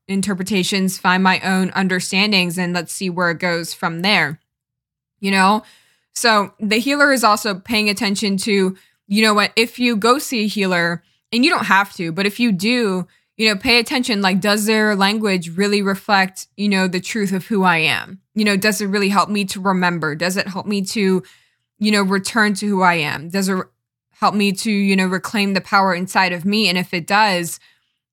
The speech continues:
that's probably your language, or probably something similar to your language,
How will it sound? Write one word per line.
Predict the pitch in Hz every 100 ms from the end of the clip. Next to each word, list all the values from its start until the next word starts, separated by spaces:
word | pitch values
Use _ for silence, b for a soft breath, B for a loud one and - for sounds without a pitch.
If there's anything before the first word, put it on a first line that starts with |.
| _
that's | 214 208
probably | - 226 196 190 208
your | 196 202
language, | 202 294 196 82 -
or | - 214
probably | 196 208 220 226 220 208
something | 190 214 208 190
similar | 190 220 202 185
to | 175 208
your | 180
language, | 180 185 170 - 76 -